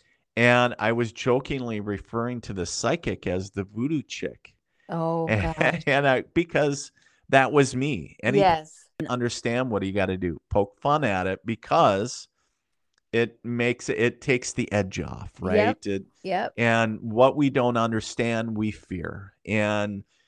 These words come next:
Speaker 1: if we fear something, then we don't have control over it. So,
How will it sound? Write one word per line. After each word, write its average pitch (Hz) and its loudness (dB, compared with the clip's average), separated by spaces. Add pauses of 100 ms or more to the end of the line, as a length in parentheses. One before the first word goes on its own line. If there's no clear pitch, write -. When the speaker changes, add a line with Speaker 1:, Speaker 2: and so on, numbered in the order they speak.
(200)
Speaker 1:
if 113 -2
we 113 0
fear 139 0
something, 117 -4
then 101 -2
we 107 0
don't 110 2
have 98 0
control 95 0
over 78 -4
it. - -10
So, 98 2